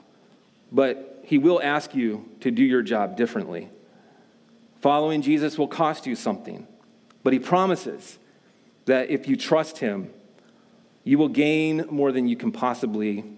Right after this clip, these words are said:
imagine. Let's pray. Lord, thank you for who you are.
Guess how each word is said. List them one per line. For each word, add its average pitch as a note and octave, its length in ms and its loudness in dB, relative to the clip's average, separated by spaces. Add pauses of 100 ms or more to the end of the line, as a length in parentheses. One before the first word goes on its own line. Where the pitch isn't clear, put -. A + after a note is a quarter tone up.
(220)
imagine. F2+ 500 -4 (680)
Let's G#2+ 140 -4
pray. - 220 -6 (2250)
Lord, C#3 340 4 (1200)
thank F3 240 0
you E3+ 80 -2
for C3+ 280 2
who D#3+ 120 -2
you D3 220 0
are. A2+ 340 -2